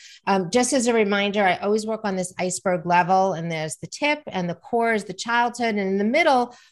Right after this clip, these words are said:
are things like, it's between the subconscious and the conscious. So like Abra said, I knew I was feeling shame. That is something we'd be aware of.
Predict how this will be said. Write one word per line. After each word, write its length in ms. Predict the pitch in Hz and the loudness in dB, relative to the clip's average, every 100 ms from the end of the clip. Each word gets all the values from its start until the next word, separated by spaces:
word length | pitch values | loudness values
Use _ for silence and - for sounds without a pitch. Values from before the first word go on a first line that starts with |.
| _ | _
are 120 | 208 202 | -2 -2
things 460 | - 226 220 208 | 0 0 0 2
like, 440 | 214 202 190 190 - _ _ _ _ _ _ _ _ | 4 4 4 -2 -12 _ _ _ _ _ _ _ _
it's 300 | 247 - - | -6 -6 -10
between 440 | - 220 - 370 349 | -10 -8 -4 -2 -2
the 80 | |
subconscious 720 | 277 285 285 - 262 262 240 - | 0 0 0 -2 -4 -2 -6 -6
and 160 | 214 202 | -2 -2
the 60 | |
conscious. 680 | 202 - 247 220 208 170 - | -4 -4 -4 -2 -2 -4 -4
So 280 | 208 190 180 | -4 -4 -4
like 180 | 202 196 | -8 -2
Abra 220 | 220 220 226 | -2 0 0
said, 300 | 254 226 - | 0 0 -2
I 80 | 196 | -4
knew 260 | 202 254 | -2 0
I 120 | 233 202 | 0 0
was 180 | 190 | -2
feeling 320 | - 196 185 170 | -4 -6 -6 -6
shame. 560 | - 214 165 131 - _ | -2 0 0 -4 -12 _
That 220 | 220 254 | 0 0
is 80 | 285 | -2
something 340 | 285 269 262 | -6 -4 -4
we'd 160 | 233 202 | -4 -4
be 140 | 214 | -2
aware 480 | 196 175 226 208 165 | 0 2 2 4 2
of. 160 | 135 | 0